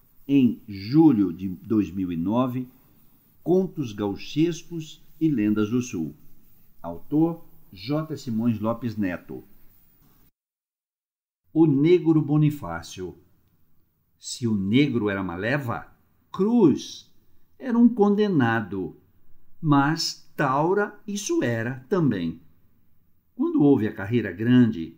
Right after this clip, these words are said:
do Picasso do Major Terêncio e o tordilho do Nadico, filho do Antunes Gordo, um que era rengo, quando houve a carreira, digo,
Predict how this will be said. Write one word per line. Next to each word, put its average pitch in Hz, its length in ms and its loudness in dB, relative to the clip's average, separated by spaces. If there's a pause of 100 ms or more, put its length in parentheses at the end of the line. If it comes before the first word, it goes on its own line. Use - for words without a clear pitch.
(140)
do 165 180 0
Picasso 107 480 -4
do 104 80 -12
Major 98 300 -4
Terêncio 110 800 2
e 131 100 -2
o 127 100 -6
tordilho 117 540 0
do - 120 -8
Nadico, 98 800 -4 (480)
filho 131 380 4
do 104 160 -2
Antunes 101 420 2
Gordo, 101 680 2
um 127 140 6
que 95 140 -2
era 80 200 -8
rengo, 101 640 0 (720)
quando 170 300 0
houve 113 200 4
a 95 40 -6
carreira, 101 640 -4
digo, 120 560 0